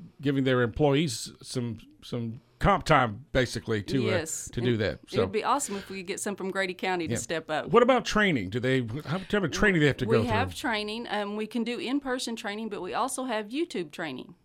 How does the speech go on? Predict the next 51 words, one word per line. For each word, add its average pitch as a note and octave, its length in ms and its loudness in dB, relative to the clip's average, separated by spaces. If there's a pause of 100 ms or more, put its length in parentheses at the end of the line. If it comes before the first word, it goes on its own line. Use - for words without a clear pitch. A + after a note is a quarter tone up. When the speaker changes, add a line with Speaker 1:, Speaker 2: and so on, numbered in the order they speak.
(500)
Speaker 2:
So G3 260 -2
if F#3 100 -4
somebody, A3 460 -4 (340)
like, F#3+ 360 -2
especially D4 400 -6
if G#3 60 -6
somebody G3 240 -6
that's D3+ 120 -12
for F#3+ 140 -8
a F3+ 40 -6
business, A3+ 460 -6
so G#3 80 -8
they F#3+ 120 -6
don't G3+ 200 -6
have F#3+ 160 -6
to G3 100 -12
take F#3+ 300 -10
off F3 240 -6
time F3+ 380 -6
twice B3 480 -2
from F#3+ 180 -8
their E3 100 -6
job, G3+ 400 -2 (400)
um, G3 280 -2
we G3+ 100 -4
can A3 140 -4
give G3 160 -4
them G#3 160 -4
the A3 80 -6
login. F#3+ 560 -2 (100)
They F#3 140 -6
can F#3 120 -4
log F3+ 240 -2
into F#3+ 240 -8
the F3 100 -10
videos. F3 540 -6
The F#3+ 120 -8
videos F#3 240 -6
take F3+ 160 -8
about E3+ 280 -8
three G3 280 -8
hours. E3+ 460 -4 (280)
It's F3+ 220 -10
kind G3+ 320 -4
of, F#3 420 -12
um, F3+ 400 -2 (220)
in A3 180 -4
between G#3+ 420 -4
information A3+ 760 -4
and F#3+ 240 -6
mock. F3+ 400 -4